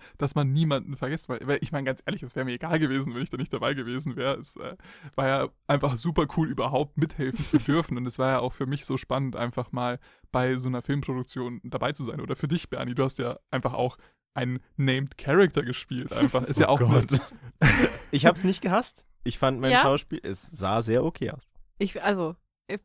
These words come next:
Speaker 2: beim Schneiden ist mir auch nochmal aufgefallen, dass du einfach, also wirklich vor allem ja natürlich auch vom Look her, da so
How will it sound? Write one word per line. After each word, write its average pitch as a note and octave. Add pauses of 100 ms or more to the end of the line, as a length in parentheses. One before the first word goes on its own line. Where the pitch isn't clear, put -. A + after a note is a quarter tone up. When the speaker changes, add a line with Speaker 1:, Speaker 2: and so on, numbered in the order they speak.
Speaker 2:
beim G#3+
Schneiden A3
ist A3
mir A3
auch G#3+
nochmal A#3
aufgefallen, G#3+
dass G#3+
du G#3+
einfach, G3+ (560)
also G#3
wirklich B3+
vor -
allem A3+
ja A#3
natürlich A3+
auch G#3
vom A3
Look A3+
her, G#3+
da G3
so C4